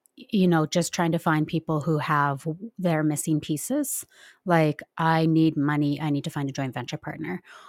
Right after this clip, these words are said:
Or I need knowledge in this area, I need to find an expert.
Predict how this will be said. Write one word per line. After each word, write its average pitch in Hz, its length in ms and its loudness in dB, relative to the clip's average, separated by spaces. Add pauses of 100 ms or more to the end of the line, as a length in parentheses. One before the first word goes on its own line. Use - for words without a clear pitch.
(200)
Or 156 680 4
I 156 240 2
need 151 800 4
knowledge 147 680 2
in 151 360 0
this 151 260 -2
area, 143 680 0
I 156 140 -4
need 143 300 -2
to 165 160 -4
find 139 340 -2
an 135 100 -4
expert. - 420 -10